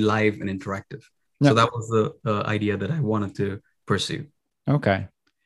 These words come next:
Speaker 2: And, and when you started exploring that idea, what kind of challenges that you came across?
Speaker 1: Yeah. So, um, w-, what I did first was I ran a survey to just make sure that I'm not the only one in the world who wants, uh,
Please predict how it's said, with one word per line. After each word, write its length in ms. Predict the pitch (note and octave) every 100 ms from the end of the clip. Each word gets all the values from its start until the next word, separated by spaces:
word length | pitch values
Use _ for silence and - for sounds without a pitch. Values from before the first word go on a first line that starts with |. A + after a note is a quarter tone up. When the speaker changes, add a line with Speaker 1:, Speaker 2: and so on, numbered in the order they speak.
| _ _ _
Speaker 2:
And, 260 | B2 A#2+ A#2+
and 340 | A#2+ A2+ G#2+
when 140 | B2 C3
you 80 |
started 420 | B2 - A#2 C3+ -
exploring 440 | - - B2 A#2
that 140 | A2+ G#2+
idea, 440 | G#2 G2+ G2 F#2
what 220 | F#2+ -
kind 140 | A#2+ G#2+
of 140 | -
challenges 580 | - G#2+ G#2+ G#2 G2 -
that 140 | G#2
you 80 | G#2
came 160 | - G#2
across? 440 | G2 G#2+ G2+ - _ _ _ _ _ _ -
Speaker 1:
Yeah. 120 | - C#3
So, 360 | F3 F#3+ F3
um, 280 | D#3 D#3 D#3 D3+ C#3+ - _ _ _ -
w-, 220 | C#3+ D#3
what 100 | D3+
I 80 | D#3+
did 200 | E3 D3+
first 360 | D3 E3 F#3 F3
was 260 | E3+ D3 -
I 200 | C#3+ C#3+
ran 340 | B2 C3+ D3
a 80 | C#3
survey 640 | - B2+ C3 B2 A2+ G2+ - -
to 360 | A2 A2 G#2 - _ _ -
just 220 | C#3+ A#2
make 180 | C#3+ B2+
sure 300 | - B2 B2
that 240 | A#2 A2 G#2+
I'm 200 | A2+ A2
not 160 | A2+
the 80 | A2
only 160 | A2+ A2+
one 160 | A2
in 60 | G#2+
the 60 | G2+
world 280 | G#2+ A2
who 100 | G#2+
wants, 560 | G#2 G#2 G#2+ - - -
uh, 360 | A2+ C3 G#2